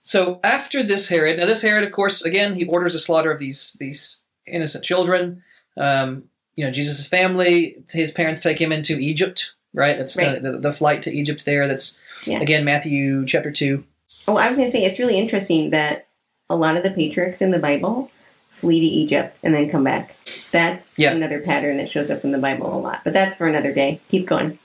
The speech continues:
Speaker 1: Yeah. Actually, that, that would make a good episode. I might have to
Speaker 2: Mm-hmm.
Speaker 1: get to that at some point.
Speaker 2: Yeah.
Speaker 1: Um, but yeah, so again, this, this Herod, so uh, and without getting into a lot of the debate over whether it was yes, this year, that year, or what have you, um,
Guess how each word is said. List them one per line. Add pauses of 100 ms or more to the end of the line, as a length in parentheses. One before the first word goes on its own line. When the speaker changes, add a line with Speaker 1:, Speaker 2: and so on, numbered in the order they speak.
(120)
Speaker 1:
Yeah. (260)
Actually,
that,
that
would
make
a
good
episode.
I
might
have
to (340)
Speaker 2:
Mm-hmm.
Speaker 1:
get
to
that
at
some
point. (480)
Speaker 2:
Yeah.
Speaker 1:
Um, (280)
but
yeah,
so
again,
this,
this
Herod,
so (380)
uh, (260)
and (200)
without
getting
into
a
lot
of
the
debate
over
whether
it
was
yes,
this
year,
that
year,
or
what
have
you, (440)
um,